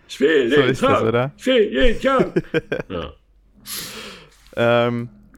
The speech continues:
Speaker 2: okay, ja, was, was haben wir heute vor, Italo? Wo steigen wir ein?
Speaker 1: Ähm, erstmal ein Statement
Speaker 2: Oh ja.
Speaker 1: zur aktuellen politischen
Speaker 2: Ja.
Speaker 1: Lage. Eine absolute Rarit-, Rarität, weil wir werden in diesem Programm sonst nie über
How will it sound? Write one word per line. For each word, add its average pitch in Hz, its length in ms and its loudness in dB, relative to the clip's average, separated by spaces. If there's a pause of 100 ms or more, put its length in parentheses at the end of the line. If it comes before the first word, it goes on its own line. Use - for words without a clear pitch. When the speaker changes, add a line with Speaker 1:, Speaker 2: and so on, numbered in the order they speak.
(100)
Speaker 2:
okay, 139 320 0
ja, 127 320 0
was, - 240 -4
was - 140 -2
haben 151 120 0
wir 135 60 2
heute 123 200 0
vor, 98 320 0 (400)
Italo? 98 440 -6 (1300)
Wo 120 40 -10
steigen 123 360 0
wir 123 40 2
ein? 123 140 2
Speaker 1:
Ähm, 123 380 -2
erstmal 143 420 0
ein 127 80 0
Statement 131 500 -2
Speaker 2:
Oh 165 80 4
ja. 170 160 0
Speaker 1:
zur - 400 -4
aktuellen 127 520 -2
politischen 135 540 -2
Speaker 2:
Ja. 98 80 0
Speaker 1:
Lage. 135 380 -4 (200)
Eine 113 360 -8
absolute 147 440 -4
Rarit-, 120 600 -6
Rarität, 117 680 -2
weil 117 360 0
wir 110 420 -4 (100)
werden 117 400 -4
in 107 120 -6
diesem 107 220 -8
Programm 107 460 -8
sonst 101 340 -12
nie 107 160 -4
über 107 240 -12